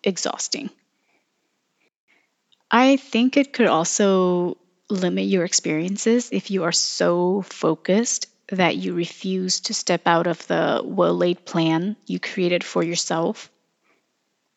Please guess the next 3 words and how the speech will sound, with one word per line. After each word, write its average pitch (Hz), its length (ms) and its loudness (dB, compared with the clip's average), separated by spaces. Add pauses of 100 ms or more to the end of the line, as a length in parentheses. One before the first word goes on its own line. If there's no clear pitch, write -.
(1160)
For 202 140 4
example, 180 760 2
I've 175 640 0